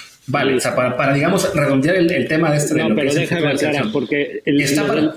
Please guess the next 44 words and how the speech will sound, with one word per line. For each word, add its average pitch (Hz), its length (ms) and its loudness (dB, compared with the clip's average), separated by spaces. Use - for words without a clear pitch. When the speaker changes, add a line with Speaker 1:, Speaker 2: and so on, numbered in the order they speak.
Speaker 2:
lo 151 140 2
del 151 140 2
baile 220 280 0
de 170 140 0
Jaime 170 240 -4
Speaker 1:
A - 20 -2
ver. 156 120 0
Speaker 2:
en 139 80 -4
el 127 120 -4
TikTok, 175 560 -2
eh, 147 220 -2
fue 151 200 -2
antes 151 320 -2
de 131 120 0
ser 143 160 -2
entrenador 127 560 0
de 131 80 2
la 120 140 -2
selección, 107 600 -2
¿no? 147 160 -2
O 170 80 -2
sea, 117 160 -2
es 110 140 -4
un 120 80 2
baile 127 240 0
que 120 80 -2
hace - 120 -8
con 113 140 -2
su 139 180 0
hija 143 540 2
y 120 60 0
todo, 139 340 0
en, 104 140 -2
en 123 160 2
una 135 180 2
situación, 135 640 0
eh, 139 360 -2
Speaker 1:
Ujú. 131 80 0
Speaker 2:
fuera 160 300 2
de 147 80 2
la 131 120 0
selección. 120 440 -2
Aquí 160 340 0
es, 185 160 -4